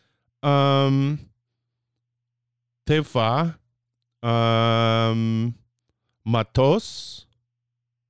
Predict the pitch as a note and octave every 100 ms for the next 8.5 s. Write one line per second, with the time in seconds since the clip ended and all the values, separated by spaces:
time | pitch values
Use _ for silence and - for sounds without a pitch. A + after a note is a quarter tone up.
0 | _ _ _ _ _ _ - F#3+ F3 -
1 | D3 C3 D3+ G3+ _ _ _ _ _ _
2 | _ _ _ _ _ _ _ _ _ _
3 | _ - C3+ A#2 G#2 - B3+ C4 - -
4 | B2+ G#2 - G#2 A2+ D#3+ _ _ _ _
5 | _ _ _ _ _ _ _ _ _ C3+
6 | C3+ B2+ - C#3 C#3 C#3 C3 G2+ E2+ _
7 | _ _ _ _ _ _ _ - - C3+
8 | B2 B2 B2 B2+